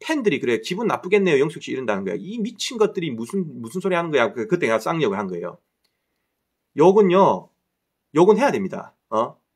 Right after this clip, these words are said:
저 폭렬 리뷰할 때도 욕 잘했었고 저는 어떻게 욕을 하는 줄 알아요? 저는 인간들한테는 저의 최대한의 리스펙트를 줘요. 인간들한테는.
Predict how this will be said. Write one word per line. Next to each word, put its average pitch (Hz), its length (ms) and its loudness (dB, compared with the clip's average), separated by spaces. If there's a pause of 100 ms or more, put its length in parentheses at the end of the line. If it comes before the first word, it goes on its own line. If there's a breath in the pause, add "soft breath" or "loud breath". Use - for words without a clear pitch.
(560)
저 175 140 -2
폭렬 247 680 0
리뷰할 143 340 4
때도 147 200 0
욕 175 140 4
잘했었고 107 760 -2 (560)
저는 214 260 4
어떻게 196 360 0
욕을 180 200 4
하는 170 140 -4
줄 143 80 0
알아요? 113 340 -2 (680)
저는 208 380 2
인간들한테는 180 1000 2 (360)
저의 196 440 6
최대한의 226 920 0 (240)
리스펙트를 135 520 -4
줘요. 87 440 -2
인간들한테는. 117 840 -2